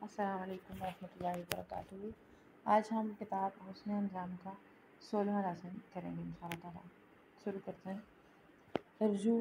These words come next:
इलल्लाह। ये वाक़या जब भी मुझे याद आता है, एक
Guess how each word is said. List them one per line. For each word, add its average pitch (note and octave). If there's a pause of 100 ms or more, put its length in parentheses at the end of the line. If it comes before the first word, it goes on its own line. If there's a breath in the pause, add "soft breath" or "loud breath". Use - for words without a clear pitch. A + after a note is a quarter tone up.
इलल्लाह। -
ये A#3
वाक़या A3+
जब A3+
भी A#3
मुझे A3
याद F#3+
आता G#3
है, G3+ (200)
एक G#3